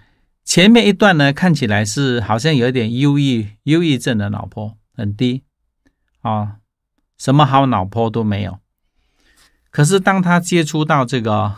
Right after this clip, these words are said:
数学加法题目的时候呢，啊，他这个紧张脑波就跑出来了。啊，我跟他说啊，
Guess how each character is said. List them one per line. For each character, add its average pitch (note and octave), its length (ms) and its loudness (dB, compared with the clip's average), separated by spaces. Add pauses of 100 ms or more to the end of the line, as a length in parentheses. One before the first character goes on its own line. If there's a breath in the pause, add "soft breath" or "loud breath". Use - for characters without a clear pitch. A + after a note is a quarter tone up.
数 F3+ 280 0
学 A#2 300 -2
加 C#3+ 260 0
法 A2+ 180 -2
题 A2+ 200 -8
目 A#2+ 200 -4
的 A2 140 -6
时 A2 160 -6
候 A2+ 160 -4
呢， G2 240 -6 (600)
啊， G2+ 360 -6
他 C#3 140 -2
这 C#3 120 0
个 G#2 360 0 (480)
紧 B2 180 0
张 C#3 220 2
脑 G2 160 0
波 A2 220 -4
就 A#2 140 -6
跑 G2+ 200 -6
出 G#2 180 -8
来 E2+ 160 -8
了。 D#2+ 140 -18 (340)
啊， G2 240 -6 (680)
我 C3 120 2
跟 F#3+ 140 4
他 F#3 120 4
说 D3+ 280 0
啊， G#2 160 -2